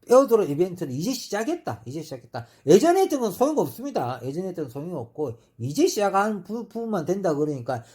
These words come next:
예전에 모집했던 거는 에어드롭이 포함이 안 된다고 그런 겁니다. 이제 시작했고 이게 아마 한 삼, 사 일 정도 됐을 겁니다.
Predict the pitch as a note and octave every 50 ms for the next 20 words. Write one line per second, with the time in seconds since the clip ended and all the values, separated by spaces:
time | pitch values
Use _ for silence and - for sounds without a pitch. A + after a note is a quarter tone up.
0 | _ - C#3+ F3 F#3+ F#3 D#4 D#4+ F4+ F#4+ E4+ D#4+ D#4+ - D#4 C#4+ D4 C#4 C#4 -
1 | A3+ G3 F3 F3+ F3 G#3 G3+ G3 - C4 C#4+ C#4+ B3+ A3+ A3+ G#3+ G#3 G3 F#3 F3+
2 | F3 F3+ - _ _ _ _ _ _ - A#3+ C4 C4+ B3+ A#3+ G3 - B2+ C#3 E3+
3 | G3+ C#4 C#4+ C#4+ D4+ B3+ F3+ D3+ D#3 E3 F3+ F3+ E3+ D3+ A#2+ A#2 A2+ A2 A#2 A#2+
4 | A#2 _ _ _ - A#2+ C3+ D#3 G#3+ D4 D#4 - - D#3 D3 D3 D#3+ D#3 D#3 D#3
5 | D#3+ G3+ A#3 A3+ B3 A#3 A3 G3 F#3 F3 F3 F3+ F3+ F3+ F3 E3+ - - _ _
6 | - F3+ F3+ E3+ - - E4+ G4 F#4+ D#4+ C#4+ G#3+ D#3+ D#3 C#3 C#3+ C3+ B2 A#2+ A#2
7 | D3 C#3+ D3 - A2+ - A2+ A2 G#2+ A2+ B2+ C3 A#2+